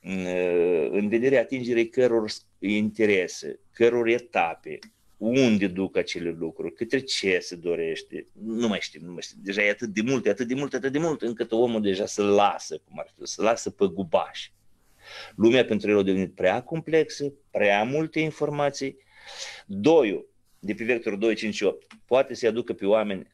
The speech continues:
la separare, la foarte, deja au apărut.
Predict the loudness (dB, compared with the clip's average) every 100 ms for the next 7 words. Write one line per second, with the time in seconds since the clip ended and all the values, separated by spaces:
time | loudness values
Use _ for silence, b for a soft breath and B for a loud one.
0 | -8 -2 0 0 -2 0 0 0 -4 -6
1 | -8 -14 _ _ _ _ _ _ _ _
2 | _ -4 -4 0 2 2 -2 -8 -6 -8
3 | -6 0 0 0 -4 -12